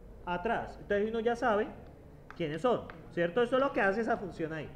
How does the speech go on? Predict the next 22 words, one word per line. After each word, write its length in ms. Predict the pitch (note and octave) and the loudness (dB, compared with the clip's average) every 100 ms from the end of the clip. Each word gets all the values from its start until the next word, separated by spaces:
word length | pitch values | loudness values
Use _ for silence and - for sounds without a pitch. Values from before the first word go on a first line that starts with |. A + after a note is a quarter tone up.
| - | -6
¿listo? 340 | E3 - B3+ - - - - - - - - - | -4 -2 -4 -4 -18 -18 -20 -20 -20 -20 -18 -12
Entonces, 720 | - F#3+ B3 A#3+ - - - - - - - - | -6 0 2 2 0 -10 -14 -16 -18 -18 -18 -2
¿qué 100 | A3+ | 2
pasa? 380 | A#3+ C4 A#3 - - - - | 4 6 4 2 -10 -18 0
Como 200 | A#3 B3 | 4 4
no 80 | B3+ | 2
ha 100 | C#4 | 2
cambiado 400 | E4 E4 E4 E4 | 2 4 6 6
la 100 | D#4+ | 6
representación 600 | C4+ B3+ A3 G#3 G3 G3 | 4 4 0 2 0 2
de 120 | G#3 | 0
clases 320 | A3+ A#3+ A#3+ B3 | 4 2 2 -2
ni 80 | |
los 160 | B3 B3 | -2 -2
métodos, 480 | A#3 G#3 G#3 A3 A3 | 0 2 4 4 4
solo 200 | A#3+ C4+ | 2 4
se 120 | C4 | 2
deben 180 | G#3+ G3+ | 0 2
considerar 460 | A#3 A#3 F#3 D#3+ | 0 2 4 4
dos 120 | D#3+ F#3 | 2 0
nuevos 260 | F#3 F#3 | 0 -2
procedimientos, 680 | F#3 F#3 F#3 G3 F#3+ F#3 - | -2 -2 -2 -2 -6 -8 -14